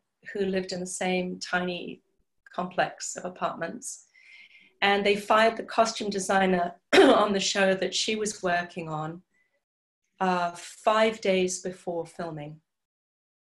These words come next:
And they pulled her into the office and said, "Do you know any costume designers that aren't working?" And she said, "Well,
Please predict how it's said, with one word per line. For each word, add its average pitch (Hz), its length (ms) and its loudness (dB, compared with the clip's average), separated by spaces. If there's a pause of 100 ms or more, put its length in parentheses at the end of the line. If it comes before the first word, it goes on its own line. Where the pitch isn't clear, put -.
(420)
And 196 160 -2
they 190 100 -2
pulled 220 260 -6
her 220 100 -10
into 202 180 -6
the 190 120 0
office 190 320 -4
and 185 80 -6
said, 165 260 -8
"Do 185 100 -10
you 175 100 -8
know 165 80 -10
any 165 120 -10
costume 214 480 -8
designers 160 640 -10 (300)
that 165 240 -10
aren't 175 280 -6
working?" 196 580 -6
And 185 120 -12
she 190 160 -6
said, 185 260 -8
"Well, 180 380 -6